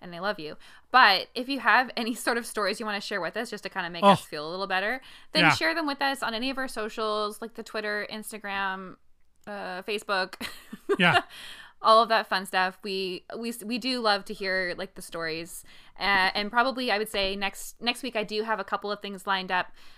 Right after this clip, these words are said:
Speaker 1: uh, for our podcast next week, because I'm now allowed to talk about Christmas and you can't stop me. So <laughs>
Speaker 2: Why would
Speaker 1: I
Speaker 2: I?
Speaker 1: know.
Speaker 2: It's December.
Speaker 1: Yeah.
Speaker 2: I'm into it now.
Speaker 1: I know.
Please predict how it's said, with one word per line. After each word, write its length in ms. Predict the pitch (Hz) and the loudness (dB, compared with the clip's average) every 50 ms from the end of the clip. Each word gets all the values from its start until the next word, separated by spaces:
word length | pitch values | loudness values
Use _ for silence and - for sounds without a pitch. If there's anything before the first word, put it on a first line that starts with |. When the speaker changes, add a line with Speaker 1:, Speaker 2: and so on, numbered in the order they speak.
| - - | -6 0
Speaker 1:
uh, 240 | 180 190 190 190 190 | 2 2 2 2 0
for 120 | - 202 185 | 0 0 -2
our 60 | 175 | -2
podcast 400 | - 196 180 - - 185 180 - | 0 -4 -4 -4 -4 -10 -10 -8
next 200 | 185 190 - - | -10 -12 -10 -8
week, 160 | 190 190 185 | -10 -10 -8
because 420 | - - - - 277 269 254 247 - - | -10 -10 -4 0 2 2 2 0 -2 -4
I'm 160 | 214 214 214 | -6 -4 2
now 220 | 214 208 220 233 | 4 4 6 6
allowed 180 | 240 247 247 240 | 6 4 2 0
to 40 | - | -2
talk 180 | - 240 214 220 | -2 -2 -2 0
about 160 | 214 208 185 | -2 -6 -6
Christmas 400 | - - 196 - - 214 214 - | -4 -6 -6 -6 -6 -10 -10 -10
and 80 | 196 196 | -10 -12
you 60 | 196 | -12
can't 240 | - - - - - | -10 -10 -12 -12 -8
stop 240 | - - 175 - - | -2 0 0 0 0
me. 240 | 190 220 262 302 - - - - - | -4 -8 -10 -10 -10 -14 -20 -20 -16
So 760 | - - - 226 208 196 202 196 196 190 185 190 185 180 - - - - | -10 -2 0 2 2 4 4 2 2 2 0 -2 -4 -4 -4 -6 -6 -6
<laughs> 140 | - - - | -10 -8 0
Speaker 2:
Why 200 | 175 185 190 175 | 4 4 6 6
would 160 | - 240 277 | 4 4 4
Speaker 1:
I 60 | 226 | 4
Speaker 2:
I? 20 | 247 | 6
Speaker 1:
know. 120 | 262 240 175 | 6 6 4
Speaker 2:
It's 160 | 160 - - | 2 0 -2
December. 500 | - 175 - - 220 269 269 208 143 120 - | -2 -2 0 0 -2 -2 0 -2 -6 -4 2
Speaker 1:
Yeah. 80 | 165 | 2
Speaker 2:
I'm 120 | 180 180 190 | 4 6 6
into 220 | 240 277 269 196 | 4 4 4 2
it 60 | 165 143 | 2 0
now. 140 | 139 127 | 2 2
Speaker 1:
I 60 | 220 233 | 2 0
know. 100 | 220 165 | 0 -6